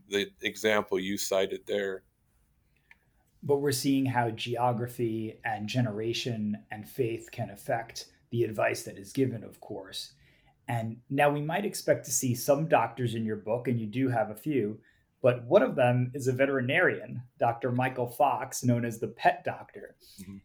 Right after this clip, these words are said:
Speaker 2: And it's interesting to see people's questions and concerns about homosexuality carry over to their pets. For example, one woman said that she was confused and offended by her male cats behaving homosexually,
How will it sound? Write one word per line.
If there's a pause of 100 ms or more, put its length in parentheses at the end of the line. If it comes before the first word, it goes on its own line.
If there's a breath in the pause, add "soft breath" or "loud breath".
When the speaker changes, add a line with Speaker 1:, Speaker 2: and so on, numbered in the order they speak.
(120)
Speaker 2:
And
it's
interesting
to
see
people's
questions
and
concerns
about
homosexuality
carry
over
to
their
pets. (580)
For
example,
one
woman
said
that
she
was
confused
and
offended
by
her
male
cats
behaving
homosexually,